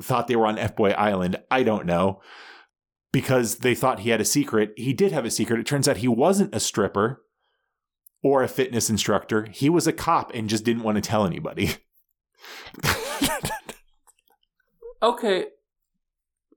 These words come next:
Speaker 2: Why does it matter if these people have secrets?
Speaker 1: It does. It, it, it only matters. It, again, I think that one secret, the guy that somebody was a millionaire, is the only secret that had any impact on the game. And really, it only had impact on,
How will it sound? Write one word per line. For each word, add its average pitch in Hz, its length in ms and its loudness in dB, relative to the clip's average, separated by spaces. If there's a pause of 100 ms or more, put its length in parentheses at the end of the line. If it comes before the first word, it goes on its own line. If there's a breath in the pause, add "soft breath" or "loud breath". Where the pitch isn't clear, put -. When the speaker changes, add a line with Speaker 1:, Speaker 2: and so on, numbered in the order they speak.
(260)
Speaker 2:
Why 196 160 6
does 294 180 -2
it 262 140 0
matter 185 440 4
if 165 220 0
these 165 220 0
people 180 360 0
have 160 240 2
secrets? - 960 -4 (1700 loud breath)
Speaker 1:
It 254 320 -4
does. 277 260 2
It, 220 240 2
it, 190 140 0
it 220 120 4
only 226 340 4
matters. 185 440 4
It, 170 200 -2 (500)
again, 151 560 0 (300)
I 185 140 2
think 190 240 2
that 135 200 2
one 165 300 4
secret, 101 560 0
the 117 220 0
guy 135 480 0
that 123 220 -4
somebody 143 220 2
was 139 120 4
a - 20 -2
millionaire, 107 500 4
is 156 180 2
the - 140 -2
only 165 240 2
secret 139 360 2
that 113 140 0
had 113 240 0
any 147 340 -2
impact 123 340 -2
on 117 80 -2
the 104 80 2
game. 101 320 0
And 120 260 -2
really, 175 320 6
it 143 60 4
only 143 220 2
had 120 120 0
impact 120 540 0
on, 113 480 0